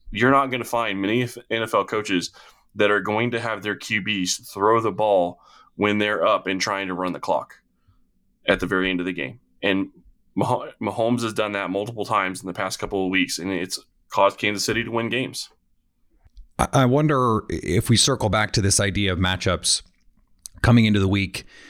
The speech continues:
Speaker 2: Uh, the Chiefs were thirtieth in rush defense, D V O A. It was something that I thought we'd see the Saints attack a little bit more with Alvin Kamara and Latavius Murray.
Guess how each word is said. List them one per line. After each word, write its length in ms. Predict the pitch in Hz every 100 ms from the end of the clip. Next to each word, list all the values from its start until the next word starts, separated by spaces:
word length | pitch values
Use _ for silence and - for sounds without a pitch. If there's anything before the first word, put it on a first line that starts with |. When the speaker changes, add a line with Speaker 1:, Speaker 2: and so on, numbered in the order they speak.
| - -
Speaker 2:
Uh, 280 | 95 87 87
the 100 | 85
Chiefs 520 | - 101 92 - -
were 160 | 101 92
thirtieth 600 | - 120 107 104 98 -
in 140 | 101
rush 240 | 98 95 -
defense, 480 | 98 - 92 -
D 100 | -
V 160 | 90 95
O 120 | 92
A. 260 | 95 92 73
It 100 | 90
was 140 | 92
something 280 | - 107 101
that 100 | 92
I 100 | 92
thought 420 | 90 - 107 123 113
we'd 180 | 110 90
see 380 | - 110 110
the 100 | 98
Saints 400 | 90 - 104 110
attack 340 | - - 107 -
a 60 |
little 220 | 92 98 104
bit 160 | 101
more 320 | 90 95 120
with 160 | 135 101
Alvin 220 | 104 104
Kamara 360 | 90 98 98 107
and 100 | 98
Latavius 460 | 90 107 98 92
Murray. 320 | 101 101 123